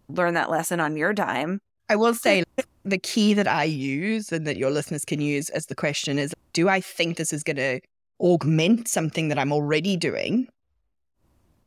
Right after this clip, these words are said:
Speaker 2: Does it fit into a strategy that I already had before I started talking to this person?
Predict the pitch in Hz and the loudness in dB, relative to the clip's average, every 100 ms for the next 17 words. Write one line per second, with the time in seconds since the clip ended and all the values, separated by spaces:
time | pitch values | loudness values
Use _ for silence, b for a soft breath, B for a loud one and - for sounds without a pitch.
0 | - 160 160 - - 226 208 208 190 180 | -2 0 0 -4 -4 0 2 2 2 0
1 | - 180 - 165 156 151 151 127 151 160 | 0 -2 -2 -2 -2 0 2 2 0 2
2 | 185 202 185 175 104 117 - - 214 233 | 4 4 2 2 0 -4 -8 0 2 4
3 | 226 196 214 190 190 170 - 160 - - | 4 2 2 0 0 -2 -2 -6 -8 -6
4 | 110 92 135 254 | -4 -4 -4 -4